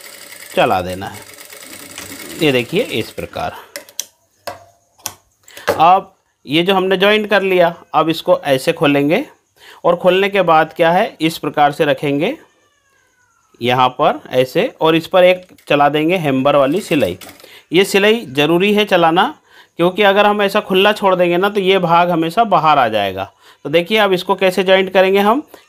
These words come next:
ये जो निशान, ये जो कपड़ा है ना अंदर वाला, इसको ऐसे धकाएंगे और इसको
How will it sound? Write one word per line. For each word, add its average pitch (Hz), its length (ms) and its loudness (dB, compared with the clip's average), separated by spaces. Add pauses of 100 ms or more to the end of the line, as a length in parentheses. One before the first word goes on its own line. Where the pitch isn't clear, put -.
ये 160 180 2
जो 208 160 2
निशान, 175 600 0 (720)
ये 156 120 2
जो 196 120 0
कपड़ा 180 320 2
है 196 120 -2
ना 254 100 0
अंदर 196 280 2
वाला, 180 300 2 (160)
इसको 180 440 -4
ऐसे 147 240 0
धकाएंगे 147 580 0 (500)
और 151 200 2
इसको 170 400 -2